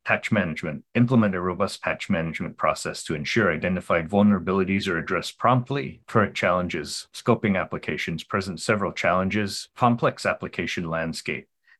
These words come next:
The sheer number and variety of applications in use can make the task of vulnerability management overwhelming.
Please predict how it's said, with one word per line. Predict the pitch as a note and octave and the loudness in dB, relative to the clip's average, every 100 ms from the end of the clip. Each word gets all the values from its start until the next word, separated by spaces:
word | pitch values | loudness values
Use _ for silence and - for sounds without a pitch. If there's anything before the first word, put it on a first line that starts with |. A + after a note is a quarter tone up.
| _ | _
The | G2 | -4
sheer | - C#3+ C3 | 0 4 4
number | G#2+ F#2+ G#2+ | 4 4 2
and | G2+ | 0
variety | F#2 F2 F#2+ F2 F#2 | 2 2 2 2 -2
of | E2 | -2
applications | D#2+ - - F#2 E2 F#2 E2 | -4 -4 -6 -6 -4 -4 -4
in | E2+ | -4
use | F#2 F2+ | -4 -4
can | - F2 | -4 -4
make | F2 - | -4 -6
the | - | -6
task | - D#2 - | 0 0 0
of | F2+ | -4
vulnerability | G2 G2+ G2+ F#2 F#2 F#2 F#2 | 2 6 6 4 0 0 0
management | F2 E2+ F2 - F#2+ - | 0 0 -2 -2 -4 -2
overwhelming. | F2+ F2 A2+ C3+ - - D2 | -4 2 4 4 2 -4 -14